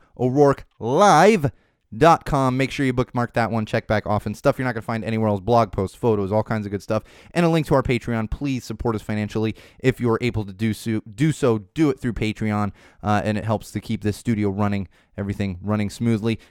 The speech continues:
It'll keep us going for another three years, another thirty years, another hundred episodes, another three hundred episodes, however long we can actually go.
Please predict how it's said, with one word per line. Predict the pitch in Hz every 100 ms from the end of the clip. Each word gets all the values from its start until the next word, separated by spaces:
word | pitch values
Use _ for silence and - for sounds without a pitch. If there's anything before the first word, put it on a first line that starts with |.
| -
It'll | 101 92
keep | - 120
us | 104
going | 101 110 107
for | - 104
another | 104 101
three | 95 - 127
years, | 120 113 120 117 110
another | 107 110 107 98 - - _ _ _
thirty | - 143 127
years, | 123 123 120 120
another | 110 110 107 98 _
hundred | - 131 120
episodes, | 117 113 107 117 113 107
another | 110 104
three | 98 120 123
hundred | 113 110 110
episodes, | 104 110 117 107 -
however | 107 120 110
long | 107 107 107
we | 101
can | 110 107
actually | - 107 - 107 101
go. | 110 123 90